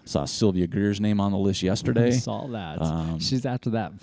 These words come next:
Speaker 2: three hundred dollars.
Speaker 1: Man, it's thirteen hundred dollars in prize money.
Speaker 2: I know.
Speaker 1: But, you know, on top of that, it's just a lot of fun. Those of you that
Speaker 2: It
Speaker 1: came
Speaker 2: is.
Speaker 1: out last year, we appreciate it. And we got a lot of good feedback on what a fun event it is.
Speaker 2: Mm-hmm.
Speaker 1: It's just an all-day thing on Saturday.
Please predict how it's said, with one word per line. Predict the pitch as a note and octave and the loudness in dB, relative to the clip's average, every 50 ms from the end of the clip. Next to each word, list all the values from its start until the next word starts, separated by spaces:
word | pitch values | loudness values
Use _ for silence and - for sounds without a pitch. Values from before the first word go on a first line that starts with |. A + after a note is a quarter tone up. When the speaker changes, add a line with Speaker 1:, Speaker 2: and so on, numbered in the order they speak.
| - - | -8 -4
Speaker 2:
three | A#2 B2+ C3+ | 0 2 2
hundred | A#2+ C3 C3+ B2 A2 | 2 2 2 2 0
dollars. | G2+ A2 A#2+ - - - - | 0 -2 -2 -4 -6 -6 -4
Speaker 1:
Man, | B2 C#3 | -4 -2
it's | D#3 D3 A#2+ | -2 -2 -2
thirteen | - - C3+ C#3 - - F#3 F3 D3+ | 2 4 4 4 4 4 2 4 4
hundred | D3+ D3+ D3+ | 4 4 4
dollars | C#3+ C#3+ C#3 C#3 C#3 B2 | 2 2 2 2 0 0
in | A2 G2+ | 0 2
prize | - - E2+ F#2 A2 A2+ G#2 | 2 2 2 2 0 0 2
money. | A#2+ A#2+ A#2+ B2 A#2+ | 2 4 4 4 4
Speaker 2:
I | B2 | 4
know. | A2 G#2 B2 D#3 | 2 2 2 0
Speaker 1:
But, | - - A2 G2 - | 0 0 -2 -2 -4
you | F#3 F#3+ | -2 -2
know, | F#3 | -2
on | F#3 F#3+ F#3 | -2 -2 -2
top | - B3+ C#4 - | -4 -6 -6 -4
of | A3+ | -2
that, | D3 D3+ C3+ | -2 -2 -2
it's | B2+ - | 0 -2
just | F#3+ F#3 - | -2 -2 0
a | G#2 | 0
lot | G#2 G#2 A#2 B2 A2+ | 0 0 0 -2 -2
of | - | -4
fun. | A#2+ A#2 A#2+ A2 G2 F#2+ | -2 -2 0 0 2 4
Those | G#2+ B2+ D#3 | 4 4 4
of | G3 | 4
you | G3 | 4
that | C#3+ A#2 | 2 2
Speaker 2:
It | A2 | 2
Speaker 1:
came | G#2+ C#3+ | 2 2
Speaker 2:
is. | C3+ C3 | 4 2
Speaker 1:
out | A#2+ G2+ E2 | 2 0 0
last | E2 G2+ G2 G2 - - | 0 0 0 -2 -2 -2
year, | G2+ F#2+ F#2 | 0 2 2
we | G2 G2 | 2 2
appreciate | F2+ - - A#2 A2 G#2 - - G2+ F#2+ | 0 0 0 0 0 0 0 -2 0 0
it. | F#2+ F#2 | 0 2
And | F#2+ | 2
we | G2+ | 0
got | G2+ G2+ F2 | 0 0 -2
a | F2 | -2
lot | F2+ G2+ A2+ A2 | -2 -2 -2 -2
of | G#2+ F#2 | -2 -2
good | G#2 G2+ F2+ | -2 -2 -4
feedback | F2 - - G2+ G2 F2+ F2+ F#2+ F#2+ F2+ - - | -4 -4 -4 -4 -4 -2 -2 -4 -4 -4 -4 -4
on | D#2+ E2+ | -4 -2
what | E2+ F2 - | -2 -2 -2
a | - | -4
fun | - - - A2+ A#2 | -4 -2 0 0 0
event | A2+ G#2 G#2+ A2 G#2+ G#2+ | 0 0 0 2 2 2
it | G2+ | 2
is. | G#2 G#2 G#2 G#2 G#2 G2+ A#2 | 2 2 2 2 2 2 0
Speaker 2:
Mm-hmm. | G2+ G#2 A#2+ C#3 - - - - | 0 0 0 -2 -4 -6 -6 -4
Speaker 1:
It's | A2 G#2+ | 0 0
just | C#3+ C#3+ - | 0 2 0
an | G2+ | 0
all-day | - - F#2+ G2+ G2 F#2+ F#2+ F#2+ F#2 F2+ | 0 2 2 2 2 2 2 2 0 0
thing | - - F#2+ F2+ F2+ F2+ F2+ F2 | 0 -2 -2 0 0 0 0 0
on | E2+ E2+ E2 | -2 -2 -4
Saturday. | - - F#2 E2+ F2 F2 F2 F2+ F2 F2 F2+ F2+ F2 E2+ | -4 -4 -4 -4 -2 0 0 0 2 0 0 0 -2 -4